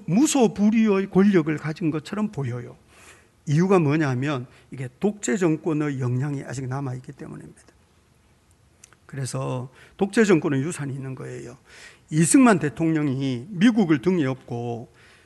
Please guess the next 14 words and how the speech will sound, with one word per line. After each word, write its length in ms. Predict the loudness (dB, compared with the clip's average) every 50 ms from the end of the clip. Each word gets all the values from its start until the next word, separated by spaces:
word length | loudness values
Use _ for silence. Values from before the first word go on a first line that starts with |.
| _ _ _
처음 400 | -10 -2 2 4 4 4 4 0 -4
초대 280 | -4 -2 2 2 0
대통령 580 | 0 -2 -8 -10 -10 -8 -8 -8 -8 -8 -10 -8 2
권력을 420 | 4 4 6 6 4 4 4 0
장악한 520 | -4 -2 -2 -2 -2 -4 -4 -8 -10 -10
뒤에 360 | -10 -12 -12 -12 -12 -12 -14 -16 _ _ _ -20 -20 -20 -20 -20 -20 -20 -20 -20 _ _ _ _ -10
이승만 400 | -8 -2 0 2 4 4 2 2
대통령이요, 800 | -2 -4 -4 -2 -2 -2 0 -2 -2 -4 -6 -8 -10 -12 -16 -18 _ _ _ _ _ _ _ _ _ _ _
자기가 400 | -6 -4 -2 0 0 0 0 0
마치 280 | 0 -2 -4 -4 -6 -4
왕이 460 | 0 4 4 6 8 8 8 8 6
된 200 | 4 0 -4 -4
것처럼 360 | -8 -10 -14 -18 -18 -16 -16
그렇게 260 | -14 -16 -16 -18 -20